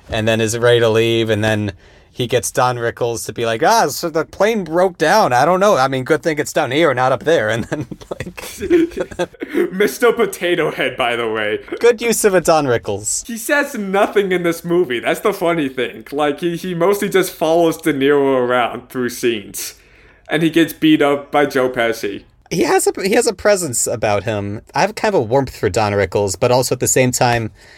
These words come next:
Speaker 1: he's known as, like, the, you know, like, the king of Sting. Like, he's known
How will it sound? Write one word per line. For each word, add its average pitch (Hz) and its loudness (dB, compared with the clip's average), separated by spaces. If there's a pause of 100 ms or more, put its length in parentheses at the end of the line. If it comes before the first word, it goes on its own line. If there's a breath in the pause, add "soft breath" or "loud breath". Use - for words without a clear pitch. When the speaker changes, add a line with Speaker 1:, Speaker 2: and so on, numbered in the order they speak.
(220 loud breath)
Speaker 1:
he's 131 -2
known 123 2
as, 117 -2
like, 107 -4 (880)
the, 123 2
you 135 -2
know, 107 2
like, 98 -2
the 104 -4
king 120 -4
of 104 -6
Sting. 104 -4
Like, 107 -6
he's 117 -2
known 117 0